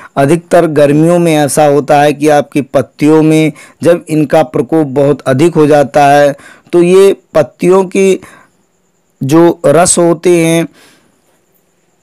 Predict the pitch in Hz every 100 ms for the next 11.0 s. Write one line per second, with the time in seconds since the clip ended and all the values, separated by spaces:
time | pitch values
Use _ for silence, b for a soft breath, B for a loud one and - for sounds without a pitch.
0 | _ _ _ _ _ _ _ _ - 165
1 | 160 226 180 - 196 - 185 190 160 185
2 | 175 175 175 160 135 151 160 160 151 -
3 | _ _ 160 135 _ - 151 139 170 170
4 | 165 170 165 160 b b _ _ _ _
5 | _ _ - - 156 143 131 151 160 165
6 | 151 160 160 160 165 156 151 156 151 b
7 | b b b _ _ 208 214 233 226 -
8 | b b _ _ _ _ _ _ _ -
9 | 156 - 175 180 175 160 - 139 165 190
10 | 180 165 160 139 160 156 151 156 151